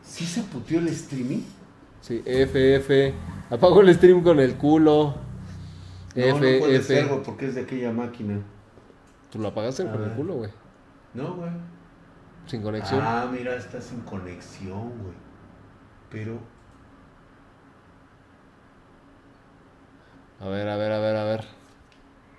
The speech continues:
Speaker 2: En Twitch. O sea, ¿en Twitch sí se ve o en Twitch no se ve?
Speaker 1: Dele, dele, este
Speaker 2: No, es que tú eres el que tiene sin conexión, güey.
Speaker 1: Ah, cabrón.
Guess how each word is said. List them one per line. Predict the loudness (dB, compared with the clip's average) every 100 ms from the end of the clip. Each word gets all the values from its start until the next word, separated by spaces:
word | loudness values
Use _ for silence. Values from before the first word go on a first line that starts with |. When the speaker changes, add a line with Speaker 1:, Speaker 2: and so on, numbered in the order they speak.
| _ _ _ _ _ _ _ _ _ _ _ -14
Speaker 2:
En | -12 -6
Twitch. | -4 -4 -10 -20 _ _ _ _
O | -2
sea, | 0
¿en | 4
Twitch | 8 8 6 -6
sí | -6 -2
se | 2
ve | 6 6 4
o | 2 0
en | -2
Twitch | 0 0 0 -8
no | -6 -4 -2 -2
se | -2
ve? | -4 -4 -8 _ _ _ _ _ _ _ _ _ _ _ _ _
Speaker 1:
Dele, | -2 0 2 2 0 -4
dele, | -2 0 2 2 0
este | -2 -4 -2 0 0
Speaker 2:
No, | 4 6
es | 4 2
que |
tú | 0
eres | 0 0
el | -2
que | -2
tiene | 0 0
sin | -4
conexión, | -6 -8 -6 -6
güey. | -4 -4 -8 -18 _ _ _ _ _ _ _ _ _ _ _ _ _ _ _ -20 _ _ _ _ _ -20 _ _ _ _ _ _ _ -20 -20 _ _ _ _ _ _ _ _ _ -20 -20
Speaker 1:
Ah, | -20 -18
cabrón. | -14 -12 -10 -12